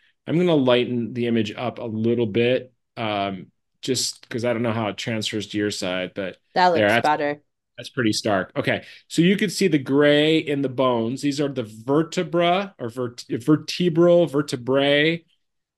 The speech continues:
Speaker 1: And then in between the bones are the cartilage discs, okay? And, and this is the last, top of the last bone called the sacrum.
Speaker 2: Mm-hmm.
Speaker 1: And the sacrum is part of the pelvis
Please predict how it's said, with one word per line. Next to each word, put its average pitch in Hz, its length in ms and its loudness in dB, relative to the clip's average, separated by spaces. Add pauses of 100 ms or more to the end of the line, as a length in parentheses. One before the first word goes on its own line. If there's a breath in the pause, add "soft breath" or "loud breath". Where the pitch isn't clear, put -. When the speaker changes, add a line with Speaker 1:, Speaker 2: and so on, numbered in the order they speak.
(120)
Speaker 1:
And 147 240 0
then 156 120 4
in 190 300 0
between 226 500 0
the 185 80 0
bones 151 580 -2
are 139 300 -2
the 139 300 2
cartilage 143 720 -6
discs, - 680 -4 (120)
okay? 143 420 -4 (880)
And, 135 260 0 (140)
and 147 200 0
this 226 260 4
is 170 180 2
the 156 100 2
last, 160 480 0 (560)
top 196 240 -2
of 214 80 -4
the 165 80 0
last 147 400 -2
bone 143 380 0
called 135 240 -8
the 123 80 -6
sacrum. 117 560 -2 (880)
Speaker 2:
Mm-hmm. - 260 -16
Speaker 1:
And 127 360 -2
the 139 60 -4
sacrum 175 360 -2
is 151 100 -2
part 151 220 2
of 143 60 -2
the 151 60 -4
pelvis 147 600 -2